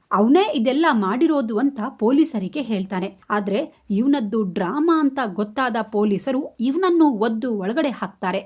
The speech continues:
ಕೊಲೆಯಾದ ಟೈಮಲ್ಲಿ ನನ್ಹಾ ಎಲ್ಲಿದ್ದ ಅಂತ ಚೆಕ್ ಮಾಡ್ತಾರೆ. ಅವತ್ತು ನನ್ಹಾ ಯಾವ್ದೋ ಫಂಕ್ಷನ್ಗೆ ಡೆಕೋರೇಷನ್ಗೆ ಅಂತ ಹೋಗಿದ್ದು ಕನ್ಫರ್ಮ್ ಆಗಿತ್ತು. ಅಲ್ಲಿಗೆ ಸುಮನ್ ಮತ್ತು ಸರವನ್ ಸೇರಿ ಮರ್ಡರ್ ಮಾಡಿರೋದು ಪಕ್ಕಾ ಆಗಿತ್ತು. ಸರಿಯಾಗಿ ಬೆಂಡೆತ್ತಿದಾಗ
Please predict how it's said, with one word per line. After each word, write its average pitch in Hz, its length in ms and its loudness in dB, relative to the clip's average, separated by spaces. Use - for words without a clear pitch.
ಕೊಲೆಯಾದ 349 480 0
ಟೈಮಲ್ಲಿ 240 580 0
ನನ್ಹಾ 269 480 2
ಎಲ್ಲಿದ್ದ 277 540 2
ಅಂತ 185 300 -4
ಚೆಕ್ 240 360 -8
ಮಾಡ್ತಾರೆ. 190 360 -4
ಅವತ್ತು 226 640 -6
ನನ್ಹಾ 208 640 -2
ಯಾವ್ದೋ 262 500 -2
ಫಂಕ್ಷನ್ಗೆ 285 720 -2
ಡೆಕೋರೇಷನ್ಗೆ 285 720 0
ಅಂತ 208 200 -2
ಹೋಗಿದ್ದು 220 600 -2
ಕನ್ಫರ್ಮ್ 220 540 -2
ಆಗಿತ್ತು. 190 380 -8
ಅಲ್ಲಿಗೆ 302 460 2
ಸುಮನ್ 392 500 -2
ಮತ್ತು 302 280 0
ಸರವನ್ 226 460 0
ಸೇರಿ 240 420 -2
ಮರ್ಡರ್ 226 440 2
ಮಾಡಿರೋದು 254 560 0
ಪಕ್ಕಾ 294 560 -6
ಆಗಿತ್ತು. 196 480 -8
ಸರಿಯಾಗಿ 240 640 -2
ಬೆಂಡೆತ್ತಿದಾಗ 202 880 -2